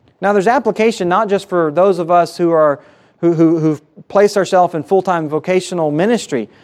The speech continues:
but there's application even for you. You understand, I hope you do, that as you are living out whatever career God has placed you in,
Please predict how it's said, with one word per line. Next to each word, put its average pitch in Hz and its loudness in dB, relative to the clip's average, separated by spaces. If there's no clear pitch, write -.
but 170 -6
there's 175 2
application 208 0
even 175 0
for 156 -4
you. 170 0
You 240 2
understand, 226 0
I 151 -2
hope 185 0
you 143 -6
do, 151 0
that 160 0
as 170 -2
you 240 4
are 185 4
living 208 2
out 196 0
whatever 196 2
career 185 2
God 180 0
has 160 -6
placed - -4
you 156 -4
in, 143 -6